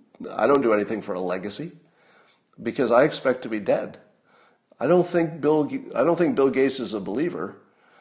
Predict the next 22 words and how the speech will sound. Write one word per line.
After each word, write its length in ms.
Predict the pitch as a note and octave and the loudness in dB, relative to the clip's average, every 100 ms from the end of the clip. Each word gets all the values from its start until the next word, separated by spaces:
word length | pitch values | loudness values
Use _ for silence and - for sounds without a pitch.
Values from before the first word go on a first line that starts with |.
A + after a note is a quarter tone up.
| _ _ _ | _ _ _
Uh, 380 | - G#2 G2 G2 | -6 -2 0 -2
I 80 | - | 0
don't 160 | A#2 A2+ | 0 0
think 160 | B2 | -2
he 80 | A2 | -2
believes 320 | G#2 A2+ G2+ | 0 0 0
in 60 | F#2 | -2
the 80 | F#2 | -4
afterlife. 580 | G#2 - E2 D#2+ F#2 - | -4 -6 -10 -10 -12 -14
I'm 100 | G2+ | -10
not 160 | F#2 | -10
positive 460 | - F#2 F#2+ G2 F#2 | -8 -8 -8 -12 -10
about 220 | F#2 F2 | -10 -8
that. 260 | F#2 F#2 - | -10 -10 -6
I 100 | F#2+ | -4
don't 120 | G2+ | -4
know 100 | F#2+ | -4
if 100 | F#2+ | -6
he's 140 | G#2 | -8
talked 280 | - G#2 G2 | -4 -6 -4
about 180 | G2+ | -6
it. 100 | F#2+ | -6